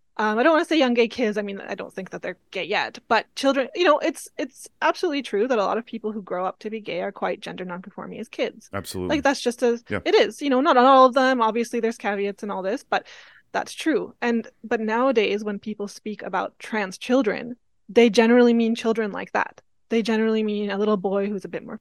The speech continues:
Speaker 1: feminine, a little girl who's a bit more masculine. And so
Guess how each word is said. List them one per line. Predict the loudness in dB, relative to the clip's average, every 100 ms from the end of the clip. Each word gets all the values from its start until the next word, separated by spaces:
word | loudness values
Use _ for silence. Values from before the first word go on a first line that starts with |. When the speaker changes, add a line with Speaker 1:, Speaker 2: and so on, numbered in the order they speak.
| -6
Speaker 1:
feminine, | -2 0 0 0 -2
a | -8 -20 _ -10
little | -8
girl | -6 -6
who's | -6
a |
bit | -6 -8
more | -6
masculine. | -4 -4 -2 -2 0 0 -2 -6 -18 -20 _ _ _ _
And | -4 -4 -6 _ _ _
so | -16 0 2 4